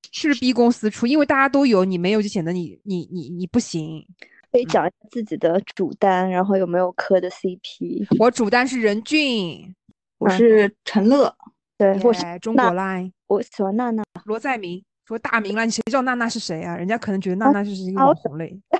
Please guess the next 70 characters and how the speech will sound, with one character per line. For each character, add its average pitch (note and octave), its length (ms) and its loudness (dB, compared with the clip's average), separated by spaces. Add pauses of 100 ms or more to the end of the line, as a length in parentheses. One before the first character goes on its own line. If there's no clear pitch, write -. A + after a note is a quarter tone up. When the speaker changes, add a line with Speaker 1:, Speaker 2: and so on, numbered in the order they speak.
(140)
Speaker 2:
<laughs> C#4+ 120 2
也 C#4+ 40 6
没 C4+ 120 6
有 C5 100 6
人 D#4+ 120 6
会 A4 140 2
问， G4+ 260 0
因 F4+ 140 -6
为 G4 80 0
我 C4+ 160 2
说 D#4 160 -4
我 F4+ 60 -4
喜 - 100 -6
欢 G#3+ 120 -2
娜 C#4+ 120 -2
娜， C4 100 -4 (240)
特 - 120 -4
意 C4+ 160 -6
搜 C#4+ 260 4
吧， C4 140 2
娜 A#3+ 180 0
娜 G#3+ 160 -2
是 - 140 -14
谁？ F#3+ 180 -12 (680)
Speaker 3:
那 C4 80 6
也， B3+ 280 6
也， A3 160 4 (360)
有 A#3+ 120 6 (100)
可 C4 200 2
能 F#3+ 160 -8
的。 G#3+ 140 2 (180)
Speaker 1:
<laughs> C#4 280 0
我 A3+ 100 6
也 C4+ 120 2
觉 G3+ 160 -2
得。 G#4+ 80 6
Speaker 3:
那 A4 80 8
我 - 60 6
是 - 140 -4
不 - 60 -10
是 D#4+ 100 2
应 D#4 120 -2
该 D#4 160 0
说 D#4+ 240 -6
一 C#4 40 -4
下 C4 140 -2
钟 F4 240 -6
陈 G3 160 -8 (100)
乐？ F3 140 -8
人 C#3+ 140 -10
家 F#3+ 120 -4
姓 G#3+ 240 -6
钟。 F3 220 -8 (340)
Speaker 2:
对。 A#3+ 200 -2
Speaker 1:
我 F#3 80 -2
是 A#3+ 100 -2
黄 G#3+ 260 2
仁 G3+ 220 2
俊， G#3+ 180 -2
人 F#3 120 0
家 G#3+ 40 4
姓 A3 120 4
黄。 F#3 440 0 (960)
Speaker 2:
嗯。 - 0 -
<laughs> - 100 -10
然 A3 120 4
后 D#4+ 120 6
任 A3+ 260 2
俊 D4 220 2
跟 C4 380 2